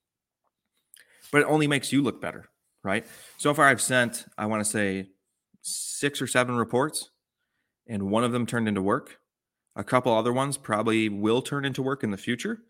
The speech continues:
Um, you know, one of them, the client is just moving in. One client never responded to the report. That's always fun.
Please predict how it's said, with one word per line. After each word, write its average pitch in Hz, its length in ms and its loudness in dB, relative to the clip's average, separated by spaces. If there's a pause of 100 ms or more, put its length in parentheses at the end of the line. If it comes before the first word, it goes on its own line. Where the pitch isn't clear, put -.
(520)
Um, 95 500 -2 (1200)
you 107 120 -2
know, 101 100 0
one 120 240 0
of 120 80 2
them, 123 300 0
the 113 80 -2
client 110 380 0
is 101 100 -10
just - 260 -4
moving 104 220 -4
in. 127 480 -2
One 131 200 0
client 110 380 0
never 101 240 -4
responded 98 520 -4
to 87 60 -14
the 85 100 -8
report. 82 420 -6
That's 101 160 -6
always 90 240 -4
fun. 98 340 -2